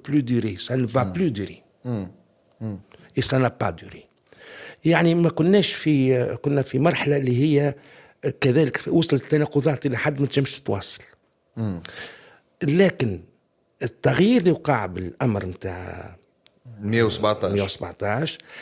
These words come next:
Speaker 1: هذاك اللي خرج بينا على الإطار الدستوري. مش معناتها أنا نعتبر أنه دستور ألفين وأربعتاش هو أحسن دساتير العالم، لا، في جانبه، في جا-، لا، لا، هو من أحسن دساتير العالم في،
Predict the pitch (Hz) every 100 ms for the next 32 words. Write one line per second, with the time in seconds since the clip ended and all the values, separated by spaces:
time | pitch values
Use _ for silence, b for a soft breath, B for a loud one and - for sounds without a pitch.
0 | B 123 139 202 - 139 127 - 156 190
1 | 131 117 135 120 113 120 120 _ - 104
2 | 104 104 98 - _ - 110 117 - 123
3 | 107 80 - - - - _ _ B B
4 | B - 165 190 185 190 175 185 170 147
5 | - 151 180 - 151 151 131 131 - 160
6 | 123 - 143 123 120 - 156 - 123 147
7 | - - 120 113 - - 135 107 117 151
8 | 131 151 127 123 113 147 151 104 104 92
9 | B B B - 117 104 165 127 143 147
10 | 131 123 131 143 143 - - B B B
11 | 135 143 170 - - 139 135 - 135 135
12 | 117 143 160 151 - 151 147 143